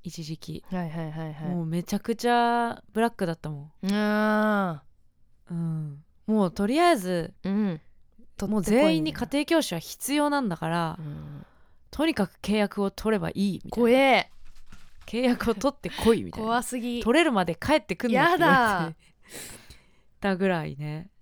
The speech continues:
Speaker 2: でも、
Speaker 1: 結構ブラックだったんですけど。
Speaker 2: それまさに本当にそういうことですよね。
Speaker 1: うん。そうそうそう。
Speaker 2: うん。
Speaker 1: もうでも、う-、自分がやっぱり売るっ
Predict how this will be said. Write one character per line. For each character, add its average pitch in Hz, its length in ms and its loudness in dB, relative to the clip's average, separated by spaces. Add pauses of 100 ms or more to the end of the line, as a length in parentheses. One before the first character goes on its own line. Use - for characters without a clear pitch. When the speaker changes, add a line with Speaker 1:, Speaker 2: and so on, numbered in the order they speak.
Speaker 2:
で - 160 2
も、 214 100 -2
Speaker 1:
結 196 40 -4
構 175 140 -2
ブ 156 100 0
ラ 175 80 2
ッ - 20 -4
ク - 120 -6
だ 156 60 -6
っ - 40 -10
た - 120 -8
ん - 20 -4
で - 20 -4
す - 20 -4
け 311 60 -2
ど。 311 100 -2
Speaker 2:
そ - 0 -
れ 269 60 -2
ま 294 100 0
さ 277 160 0
に 208 100 -2
本 196 160 -8
当 202 120 -10
に 196 320 -8 (500)
そ 196 220 -8
う 196 60 -4
い 208 40 -4
う 190 60 -8
こ 175 100 -2
と 190 140 -2
で 180 100 -8
す - 100 -14
よ 151 120 -12
ね。 147 140 -14
Speaker 1:
う 165 40 -16
ん。 180 60 -20 (200)
そ - 240 -6
う 156 60 -4
そ - 180 -4
う 175 60 -6
そ 165 160 -8
う。 151 40 -4
Speaker 2:
う - 80 -8
ん。 170 80 -20 (1160)
Speaker 1:
も 226 120 0
う 220 60 2
で 294 100 6
も、 247 140 4
う-、 - 60 -2 (460)
自 214 160 -2
分 330 220 0
が 330 80 6
や 320 80 6
っ 294 60 -2
ぱ 320 120 4
り 226 200 0 (440)
売 247 160 0
る 302 100 4
っ - 80 2